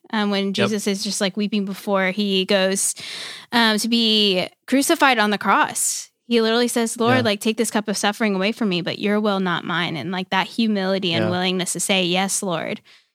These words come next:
Speaker 1: your will before mine," even though, like, this is my desire
Speaker 2: Yeah.
Speaker 1: for myself,
Speaker 2: And it's
Speaker 1: you
Speaker 2: really
Speaker 1: know?
Speaker 2: funny you mentioned that because I think that is the tie-in to Jesus
Speaker 1: Yeah.
Speaker 2: for this week. I think it is that Jesus modeled this really well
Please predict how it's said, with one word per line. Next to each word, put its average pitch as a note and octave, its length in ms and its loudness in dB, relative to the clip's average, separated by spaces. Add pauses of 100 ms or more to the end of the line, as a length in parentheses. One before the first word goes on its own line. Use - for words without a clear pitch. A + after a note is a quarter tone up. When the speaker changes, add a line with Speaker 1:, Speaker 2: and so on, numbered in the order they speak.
(140)
Speaker 1:
your A#3 160 2
will A3+ 180 4
before G3+ 340 0
mine," F#3+ 260 0
even G#3+ 300 2
though, G3 180 2
like, F#3 200 -2
this G3 200 -2
is F#3+ 200 -2
my F#3+ 180 0
desire E3 760 0
Speaker 2:
Yeah. A#2 180 2
Speaker 1:
for A3 140 2
myself, - 840 -4
Speaker 2:
And D#3+ 100 6
it's A3+ 100 6
Speaker 1:
you F#3+ 40 4
Speaker 2:
really F#3+ 160 8
Speaker 1:
know? D#3+ 40 -2
Speaker 2:
funny D3+ 240 4
you B2 80 2
mentioned C3 300 2
that A#2+ 120 4
because A#2+ 160 -2
I C3 40 6
think B2+ 180 0 (120)
that A#2 260 4 (480)
is B2 220 4
the A#2 100 -2
tie-in A#2 560 -2 (380)
to C#3 60 -2
Jesus B2+ 360 2
Speaker 1:
Yeah. - 40 -2
Speaker 2:
for B2+ 100 -2
this A#2+ 220 -4
week. B2 240 -6 (260)
I C#3 80 4
think C#3 180 2
it C#3 160 4
is B2+ 220 2
that A#2 420 2 (240)
Jesus C#3+ 340 2
modeled A#2+ 440 4
this A#2 200 0
really A#2 220 4
well A2 480 2